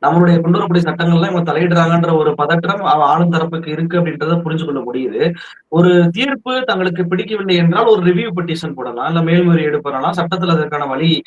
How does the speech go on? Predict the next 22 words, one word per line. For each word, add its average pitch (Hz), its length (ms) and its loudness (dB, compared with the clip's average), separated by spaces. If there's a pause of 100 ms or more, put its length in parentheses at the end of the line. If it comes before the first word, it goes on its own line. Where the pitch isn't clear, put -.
(200)
வகைகள் 151 440 2
இருக்கு. 143 500 -2
ஆனா, 185 500 2 (260)
இவ்வளவு 226 360 0
காலமாயிருச்சு 185 760 0
ஆளுநர் 160 400 2
வ-, 135 160 -2
தீர்ப்பு 160 400 -6
என்பது 143 280 -6
கொடுத்து. 135 480 -6 (200)
ஆனா, 220 320 0
இதுவரைக்கும் 233 840 2
ரிவ்யூ 160 340 -2 (120)
பெட்டிஷன் 180 220 -6
என்பதை 170 380 0
ஒன்றிய 175 420 0
பா 160 100 0
ஜ 147 40 -2
க 160 160 -2
அரசு 165 380 -6
போடவே 156 380 0
இல்ல. 127 280 -8